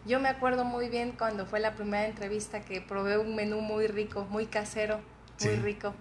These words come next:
Speaker 1: que nos abrió usted las puertas de su casa, cosa que le agradezco
Speaker 2: Y las
Speaker 1: mucho,
Speaker 2: tiene
Speaker 1: ¿verdad?
Speaker 2: abiertas, ahí está su casa.
Speaker 1: Comida favorita, entonces quedamos.
Speaker 2: El estofado.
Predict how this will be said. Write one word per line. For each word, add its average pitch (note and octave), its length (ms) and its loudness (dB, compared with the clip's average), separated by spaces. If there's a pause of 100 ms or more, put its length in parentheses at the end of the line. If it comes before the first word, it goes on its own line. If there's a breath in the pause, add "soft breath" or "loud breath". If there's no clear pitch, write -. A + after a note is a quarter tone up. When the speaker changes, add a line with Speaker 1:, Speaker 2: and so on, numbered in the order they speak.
(140)
Speaker 1:
que G#3+ 100 4
nos G3+ 180 -2
abrió G#3 220 2
usted A3 200 -2
las G#3+ 180 0
puertas G#3+ 340 -4
de G3+ 80 -6
su G3 140 -6
casa, G#3+ 280 -4
cosa G#3 300 -4
que F3+ 180 -6
le G3 140 0
agradezco F#3 460 2
Speaker 2:
Y A2 40 4
las G2 200 2
Speaker 1:
mucho, A2+ 100 2
Speaker 2:
tiene A#2 180 8
Speaker 1:
¿verdad? A2 180 4
Speaker 2:
abiertas, F#2+ 260 -4
ahí F#2+ 180 2
está G2+ 240 -2
su - 100 -4
casa. - 260 -4 (380 loud breath)
Speaker 1:
Comida D4+ 380 8
favorita, C4+ 520 4
entonces D4 400 0
quedamos. A#3+ 300 8
Speaker 2:
El A2+ 60 10
estofado. G#2+ 460 8